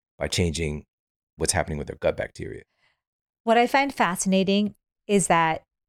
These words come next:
Speaker 2: in a landmark study in Nature, they found that it takes just three days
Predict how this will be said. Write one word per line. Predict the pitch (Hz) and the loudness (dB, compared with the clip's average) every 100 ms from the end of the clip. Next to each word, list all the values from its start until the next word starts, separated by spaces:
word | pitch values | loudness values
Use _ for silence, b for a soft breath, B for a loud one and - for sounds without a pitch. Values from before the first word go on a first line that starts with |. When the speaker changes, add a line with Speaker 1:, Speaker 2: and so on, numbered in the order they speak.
| _ | _
Speaker 2:
in | 202 180 | 0 2
a | |
landmark | 165 175 180 180 180 | 2 0 2 0 0
study | - 165 170 | 0 2 2
in | |
Nature, | 160 156 - 196 202 220 _ _ _ _ | -2 -6 -2 0 0 -4 _ _ _ _
they | 202 | -2
found | 202 220 208 196 | 0 2 2 6
that | 175 | 4
it | 170 | 4
takes | - 196 - | 0 -2 -4
just | 180 - - | -8 -8 -4
three | 185 196 | 0 4
days | 170 151 - - | 4 2 -2 -10